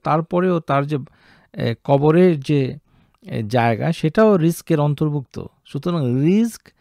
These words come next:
ছাড়া আমাদের অস্তিত্ব আমরা চিন্তা করতে পারি না, না আমাদের জীবনে, না আমাদের মরণে। সুতরাং তামনাউর রিজক,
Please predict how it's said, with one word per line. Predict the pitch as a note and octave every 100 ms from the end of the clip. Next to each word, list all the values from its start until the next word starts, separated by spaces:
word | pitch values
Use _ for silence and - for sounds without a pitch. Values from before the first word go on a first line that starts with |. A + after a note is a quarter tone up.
| _ _
ছাড়া | - - A#2 A#2+ C3 G#3 _ _ _ _ _ _ _
আমাদের | A#2 A#2+ C3 C#3+ E3
অস্তিত্ব | E3 C3 - - D3+ - F#3+
আমরা | G3 D3 D#3+ G3
চিন্তা | - D#3+ D3+
করতে | D#3 D#3 - D#3
পারি | C#3+ C#3
না, | D3 E3+
না | B2 B2 A#2+ B2+ C#3+ D3
আমাদের | D3+ D3+ D#3+ C3+
জীবনে, | C#3+ D3 E3 F#3
না | F3+ C3+
আমাদের | D3 D#3 D#3 E3
মরণে। | D#3 E3+ F3+ C3 G2 - _ _ _ _ _ _ _
সুতরাং | - D3 F#3+ F#3+ D#3+ E3 - _ _ _ _ _ _ _ _ _ _ _ _ _ _
তামনাউর | F3 G3+ G#3 G3+ F#3+ A3 F#3
রিজক, | D#3+ A#2+ -